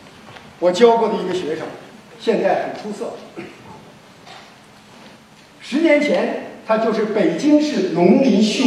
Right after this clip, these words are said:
牧局的局长，很好的一个同学。他在学校读书的时候，到我家里来跟我说，昨天晚上他和一些同学过生日，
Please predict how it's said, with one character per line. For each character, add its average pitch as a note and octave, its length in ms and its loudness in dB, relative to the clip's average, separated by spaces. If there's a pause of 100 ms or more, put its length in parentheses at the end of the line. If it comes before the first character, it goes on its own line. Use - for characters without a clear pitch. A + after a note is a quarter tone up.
牧 F3+ 80 6
局 F3+ 180 0
的 F#3 60 2
局 E3 160 0
长， - 100 4 (3250)
很 F#3 180 4
好 - 120 2
的 - 80 -2
一 C3 120 -6
个 C3 120 -8
同 B2+ 80 -10
学。 G#2+ 80 -12 (2750)
他 F#3+ 120 8
在 G3+ 100 8
学 G3 160 4
校 F#3+ 80 6
读 F#3+ 140 2
书 - 180 0
的 A3+ 80 4
时 - 80 2
候， - 80 -4 (800)
到 - 160 8
我 - 80 2
家 E3+ 100 2
里 - 60 2
来 - 320 -4
跟 - 80 -4
我 - 140 -2
说， C3 360 -8 (520)
昨 D#3+ 200 -4
天 G3 160 2
晚 F3+ 200 0
上 - 80 -8 (720)
他 F3+ 100 2
和 F3+ 120 0
一 F3+ 60 0
些 D#3 240 0
同 - 140 -4
学 F#3 320 -4 (440)
过 - 160 0
生 F#3 180 0
日， G#3 160 0